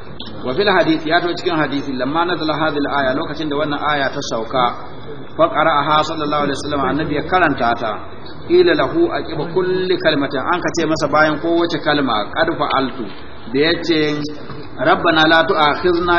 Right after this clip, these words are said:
in nasina aw akhtana", sai Allah ya ce, "Fa qad fa'altu." Ya,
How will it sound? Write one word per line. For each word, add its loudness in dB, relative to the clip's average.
in 0
nasina 4
aw 0
akhtana", -2
sai -4
Allah 2
ya -2
ce, -2
"Fa -2
qad 0
fa'altu." -4
Ya, 0